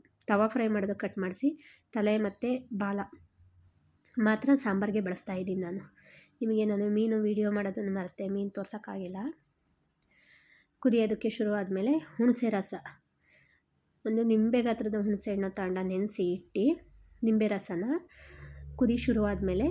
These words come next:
ನಿಂಬೆ ರಸನ ಅದಕ್ಕೆ ಕಿವುಚಿ ಹಾಕಿ. ಮೀನು ಸಾರು ಯಾವಾಗಲೂ ಹುಳಿ ಇರಬೇಕು, ಸ್ವಲ್ಪ ಹುಳಿ ಮುಂದೆ ಇದ್ದರೆ ಮೀನು ಸಾಂಬಾರು ರುಚಿ ಇರುತ್ತೆ. ಕೆಲವರು ಕೆಲವು ಥರ ಮೀನು ಮಾ-, ಮೀನು ಸಾಂಬಾರು ಮಾಡ್ತಾರೆ.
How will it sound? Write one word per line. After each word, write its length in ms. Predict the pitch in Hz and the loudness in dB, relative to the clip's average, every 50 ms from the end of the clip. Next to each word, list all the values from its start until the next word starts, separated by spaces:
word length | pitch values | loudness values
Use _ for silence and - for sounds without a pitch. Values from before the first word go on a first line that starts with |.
| - - - - | -2 -4 -4 -2
ನಿಂಬೆ 220 | 220 208 196 190 185 | -2 0 0 0 -2
ರಸನ 260 | 185 - - 208 226 285 294 - | -4 -4 -4 -2 0 0 0 0
ಅದಕ್ಕೆ 300 | 226 190 - - 294 320 330 - - | -2 -4 -4 -2 -4 -4 -4 -4 -4
ಕಿವುಚಿ 300 | - 214 - - - 269 311 311 269 | -2 -2 -2 0 0 -2 0 0 0
ಹಾಕಿ. 300 | 240 208 - - - - - - - - - _ _ _ _ _ - - _ _ _ _ _ _ _ _ _ _ _ _ _ _ _ _ _ 143 143 143 143 - _ _ _ _ _ - - - - - - - - _ - | -2 -4 -6 -8 -14 -14 -14 -16 -20 -20 -20 _ _ _ _ _ -20 -20 _ _ _ _ _ _ _ _ _ _ _ _ _ _ _ _ _ -20 -20 -20 -20 -20 _ _ _ _ _ -20 -20 -20 -20 -20 -20 -20 -18 _ 2
ಮೀನು 200 | 262 254 269 254 254 | 4 6 6 6 4
ಸಾರು 180 | 277 247 233 233 233 | 4 2 4 4 2
ಯಾವಾಗಲೂ 340 | 214 208 214 214 214 226 247 196 | 2 2 2 2 2 2 2 2
ಹುಳಿ 180 | 214 214 214 233 233 208 | 4 4 4 6 4 4
ಇರಬೇಕು, 360 | 190 196 180 170 - - - - _ - - | 2 2 -2 -6 -8 -8 -18 -20 _ -12 -4
ಸ್ವಲ್ಪ 220 | - 262 226 220 - 247 226 | -2 -2 -2 0 0 2 2
ಹುಳಿ 200 | 233 226 233 254 254 | 4 4 4 4 4
ಮುಂದೆ 240 | 233 220 208 196 208 202 | 4 2 2 0 0 -2
ಇದ್ದರೆ 200 | 196 202 233 262 285 277 269 240 220 - 202 | -2 2 4 6 6 6 6 4 2 0 0
ಮೀನು 160 | 214 220 196 - | 0 0 0 0
ಸಾಂಬಾರು 280 | 214 202 202 208 202 202 | -2 -2 0 0 0 -2
ರುಚಿ 160 | 190 - - 185 | -4 -4 -4 -4
ಇರುತ್ತೆ. 220 | 175 165 - - - _ - | -4 -6 -8 -12 -16 _ -4
ಕೆಲವರು 280 | 214 196 214 220 247 269 262 - | 0 2 2 4 4 2 2 2
ಕೆಲವು 220 | 247 220 220 240 247 - | 2 2 2 0 0 0
ಥರ 100 | 247 233 240 240 233 | 0 0 2 2 2
ಮೀನು 180 | 226 220 220 220 | 2 2 2 2
ಮಾ-, 180 | 214 208 208 208 208 | 0 0 0 0 0
ಮೀನು 160 | 214 208 202 - | 0 0 0 -2
ಸಾಂಬಾರು 280 | 214 196 196 196 196 190 | -4 -4 -4 -4 -4 -4
ಮಾಡ್ತಾರೆ. 320 | 185 180 - - 180 185 | -4 -6 -8 -8 -10 -10